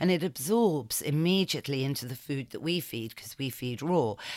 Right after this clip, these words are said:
So it's, it's, it's really great, and Binks and Prue guzzle it down, so it must taste delicious.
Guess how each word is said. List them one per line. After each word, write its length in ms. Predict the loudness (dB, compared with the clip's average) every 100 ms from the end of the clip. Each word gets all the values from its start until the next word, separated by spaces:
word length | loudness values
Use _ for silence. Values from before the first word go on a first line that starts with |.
| -10
So 340 | 2 6 8 6
it's, 340 | 0 -2 -4 -6
it's, 300 | -6 -6 -6
it's 200 | -4 0
really 200 | 2 2
great, 440 | 2 0 0 -2 -2
and 200 | 0 2
Binks 320 | 2 2 -2
and 120 | -2
Prue 400 | 0 0 0 -2 0
guzzle 480 | 0 2 0 -4 -6
it 160 | -4
down, 420 | 0 0 0 -4
so 140 | -2 -2
it 100 | 2
must 360 | 2 0 -2
taste 340 | -4 -4 -4 -4
delicious. 680 | 0 2 0 -2 -10 -14